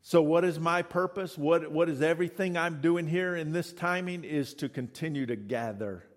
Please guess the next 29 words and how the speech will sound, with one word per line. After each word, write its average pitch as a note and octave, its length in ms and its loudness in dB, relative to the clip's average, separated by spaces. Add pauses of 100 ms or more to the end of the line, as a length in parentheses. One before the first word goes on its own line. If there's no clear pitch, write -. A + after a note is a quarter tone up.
and G#2+ 220 -8
gather G#2 560 -4 (160)
and G#2 240 -8
gather. F#2+ 440 -8 (960)
And B2 140 -4
I've C3 140 -2
watched C3+ 320 -2
God A#2+ 260 0
do A2+ 200 -2
it. F2+ 140 -12 (2250)
Man, D#3+ 380 0 (1300)
you E3 220 -2
couldn't, E3+ 340 -2
uh, A2+ 220 0 (120)
a C3 120 -2
year D3 260 2
ago, A2+ 220 -2
two F3 280 -2
years B2 320 0
ago, F#2 320 -8 (1040)
if - 60 -18
you'd F3+ 160 6
have D3+ 140 0
asked E3 320 0
people D#3+ 260 0
to B2+ 80 2
get C#3+ 300 2
up - 480 -2 (200)
and A2+ 440 -4